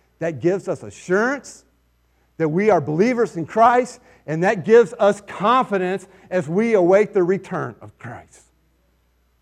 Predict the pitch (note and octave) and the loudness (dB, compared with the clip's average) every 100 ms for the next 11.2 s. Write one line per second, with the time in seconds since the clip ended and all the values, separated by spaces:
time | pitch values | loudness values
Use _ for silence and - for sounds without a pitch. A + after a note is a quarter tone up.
0 | _ _ - F3 A#3+ B3 E3+ B2+ F2 _ | _ _ -2 2 4 4 2 -2 -8 _
1 | _ _ _ _ _ - D5+ F#4+ - - | _ _ _ _ _ 10 10 10 2 -18
2 | _ _ _ _ _ _ _ _ - D#3+ | _ _ _ _ _ _ _ _ -8 -6
3 | C#3+ D3 G#3+ D4+ - D#3 G2 - - _ | -6 4 6 6 4 -6 -6 -14 -20 _
4 | _ _ _ - G#3 D4+ B3+ A3 C#4+ C#4+ | _ _ _ -4 2 4 4 2 2 0
5 | - E3+ A2+ - _ _ _ _ _ D3 | -4 -8 -8 -14 _ _ _ _ _ 2
6 | E3+ B3+ C#4+ F#3+ D3+ D3 E3+ C#4+ E4 A3+ | 6 6 6 -2 -4 -4 2 4 4 4
7 | F#3+ F3 C#3+ D3 D#3 F3+ D4 E4+ C3+ G2+ | 2 2 -2 -6 0 4 6 4 2 -8
8 | - _ _ _ _ _ _ _ C#3+ D3+ | -20 _ _ _ _ _ _ _ -8 -4
9 | G3+ C4 D#4 D4+ - _ _ _ _ _ | -2 2 2 0 -6 _ _ _ _ _
10 | _ _ _ _ _ _ _ - D3 G3 | _ _ _ _ _ _ _ -2 4 4
11 | A#2+ | 2